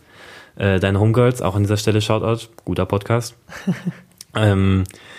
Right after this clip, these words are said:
Speaker 1: und da war sie ja dann auch zu Gast mit einem männlichen Gast, ich weiß nicht mehr, wer das war.
Speaker 2: Fuchs.
Speaker 1: Ja, genau. Und da fand ich, hat sie halt auch sich wirklich richtig teuer verkauft. Also man hat gemerkt, man hat gemerkt, was diese Frau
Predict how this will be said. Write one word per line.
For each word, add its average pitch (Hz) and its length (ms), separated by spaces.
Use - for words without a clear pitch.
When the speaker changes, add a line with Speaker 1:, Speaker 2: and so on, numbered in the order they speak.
Speaker 1:
und 113 160
da 110 100
war 117 120
sie 117 80
ja 110 60
dann 107 100
auch 117 120
zu 131 140
Gast - 600
mit 110 480
einem 104 600
männlichen 101 500
Gast, 95 240
ich - 120
weiß 107 200
nicht 101 80
mehr, 104 140
wer 101 80
das 98 220
war. 90 200
Speaker 2:
Fuchs. - 360
Speaker 1:
Ja, 113 300
genau. 92 320
Und 98 600
da 110 100
fand 120 220
ich, 107 100
hat 113 140
sie 107 180
halt 107 160
auch 113 380
sich 107 260
wirklich 107 540
richtig 113 400
teuer 110 240
verkauft. 107 400
Also 107 100
man 101 100
hat 107 120
gemerkt, 110 420
man 107 200
hat 110 120
gemerkt, 110 260
was 104 160
diese 104 160
Frau 98 520